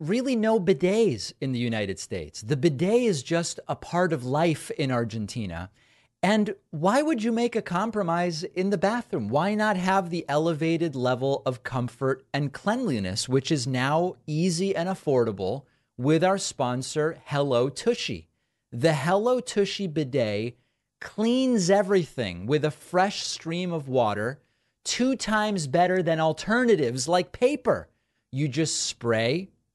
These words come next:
and pat. It cuts down toilet paper use by eighty percent. It saves you money. It reduces paper waste.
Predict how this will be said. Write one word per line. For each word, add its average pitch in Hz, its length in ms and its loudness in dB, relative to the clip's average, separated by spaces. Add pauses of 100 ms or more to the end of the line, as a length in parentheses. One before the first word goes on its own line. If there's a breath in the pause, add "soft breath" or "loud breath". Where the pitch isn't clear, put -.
(160)
and 156 200 0
pat. 135 340 0 (560)
It 147 220 -2
cuts 185 340 0
down 165 300 -2
toilet 165 440 2
paper 170 360 -2
use 175 340 -4
by 120 360 -2
eighty 147 260 -2
percent. 135 560 -4 (420)
It 143 160 -2
saves 120 480 0
you 101 100 -4
money. 147 520 0 (280)
It 151 140 0
reduces 110 640 -6
paper 175 480 0
waste. 143 540 0